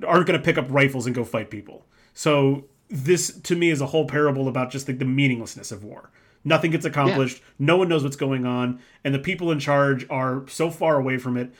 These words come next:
Speaker 1: they don't even understand it anymore.
Speaker 2: Yeah. Do you think that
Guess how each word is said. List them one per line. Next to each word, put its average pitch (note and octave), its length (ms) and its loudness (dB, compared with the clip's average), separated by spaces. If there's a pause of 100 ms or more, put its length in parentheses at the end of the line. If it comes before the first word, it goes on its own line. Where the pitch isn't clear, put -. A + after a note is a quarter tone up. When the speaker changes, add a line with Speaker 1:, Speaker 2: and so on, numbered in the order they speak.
(180)
Speaker 1:
they D3 200 4
don't D3 120 4
even C3+ 140 0
understand A2+ 480 -4
it G2+ 40 -16
anymore. G#2 380 -18 (1600)
Speaker 2:
Yeah. G3 220 -8
Do D3+ 120 -8
you G3 120 -2
think A3+ 280 -4
that G3 260 0